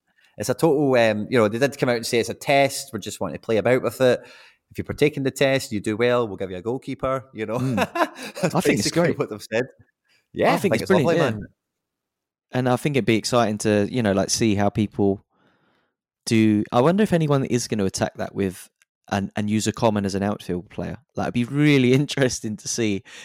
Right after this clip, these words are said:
Speaker 2: if anyone who finishes in, I think, is it top hundred get a goalkeeper, right? I think. So let's see if anyone in the top hundred doesn't use a common goalkeeper and write that score off, 'cause if you've got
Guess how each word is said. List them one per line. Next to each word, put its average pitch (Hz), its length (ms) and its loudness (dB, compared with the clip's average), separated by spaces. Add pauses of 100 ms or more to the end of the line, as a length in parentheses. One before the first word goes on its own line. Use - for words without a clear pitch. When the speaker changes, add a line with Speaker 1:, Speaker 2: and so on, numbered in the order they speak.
Speaker 2:
if - 220 -2
anyone 135 380 0
who 123 80 -2
finishes 117 480 -4
in, 98 300 -4 (100)
I 123 60 -4
think, 220 160 -2
is 180 80 -2
it - 100 -8
top - 220 0
hundred 127 420 -2
get - 140 -2
a - 20 -10
goalkeeper, 104 520 -4
right? 92 300 -6
I - 60 -14
think. - 320 -12 (480)
So 104 380 4 (100)
let's 123 160 0
see 143 200 2
if 127 120 -2
anyone 120 320 0
in 113 60 -2
the 110 100 0
top - 260 -4
hundred 104 360 -2 (100)
doesn't 104 420 0 (560)
use 104 280 0
a 104 60 -4
common 98 340 0
goalkeeper 98 500 0
and 90 180 -4
write 95 200 -2
that - 180 -6
score 92 300 -2
off, - 140 -8
'cause - 360 -4 (680)
if - 180 -8
you've 127 200 2
got - 220 4